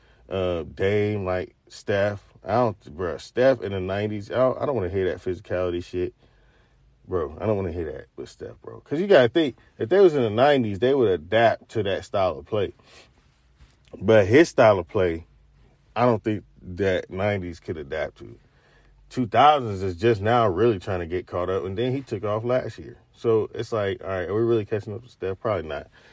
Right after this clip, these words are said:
He pushing the needle all the time. This man shoots from anywhere, bro. He's the p-, most prolific shooter ever. And ba-,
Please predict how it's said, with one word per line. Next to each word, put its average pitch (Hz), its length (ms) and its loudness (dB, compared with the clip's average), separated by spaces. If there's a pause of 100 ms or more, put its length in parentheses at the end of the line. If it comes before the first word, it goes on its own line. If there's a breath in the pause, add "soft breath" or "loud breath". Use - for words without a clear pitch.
(120)
He 120 120 -8
pushing 104 360 -2
the 104 80 -2
needle 90 240 -2
all 90 200 -2
the 78 80 -6
time. 87 280 -10 (380 soft breath)
This 120 160 -10
man 117 220 2
shoots - 320 -8
from 92 180 -12
anywhere, 95 380 -6
bro. 80 220 -14
He's 92 180 -12
the 90 80 -12
p-, - 180 -18
most 95 260 -8
prolific 101 540 -8
shooter 87 380 -10
ever. 82 340 -8 (920)
And 87 500 -6 (760)
ba-, 80 340 -6